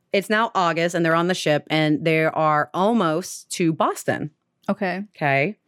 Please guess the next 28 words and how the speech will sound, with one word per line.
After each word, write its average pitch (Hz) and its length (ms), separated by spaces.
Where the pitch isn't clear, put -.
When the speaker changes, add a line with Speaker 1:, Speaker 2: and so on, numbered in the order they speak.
Speaker 1:
And 170 420
Kisk 165 600
is 143 380
just 135 300
like, 127 420
"My 139 180
outfit's 143 400
hot. 143 400
It's 143 220
hot. 147 540
Speaker 2:
<laughs> - 1000
Speaker 1:
Why 160 200
is 143 140
it 135 100
so 127 200
hot 135 240
here?" 139 420
And 156 300
his, 151 240
like, 151 160
other 170 220
Speaker 2:
They've 175 100
Speaker 1:
tribemen 160 200
Speaker 2:
never 208 240
experienced 220 720
warm 196 320
weather 214 240
before. 202 600